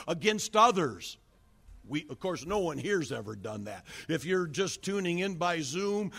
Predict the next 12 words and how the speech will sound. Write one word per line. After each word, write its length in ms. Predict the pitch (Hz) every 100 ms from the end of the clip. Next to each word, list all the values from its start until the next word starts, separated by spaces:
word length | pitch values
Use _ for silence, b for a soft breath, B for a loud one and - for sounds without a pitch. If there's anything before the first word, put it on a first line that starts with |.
| B
I 180 | 160 170
know 240 | 190 208
you've 360 | 196 233 247 170
never 280 | 160 135 131
done 340 | 139 131 120
that, 280 | 110 107 131
but 160 | 185
you 140 | 208 240
know 240 | 262 240
someone 480 | - 226 220 208 208
that 160 | 175 147
did. 220 | 123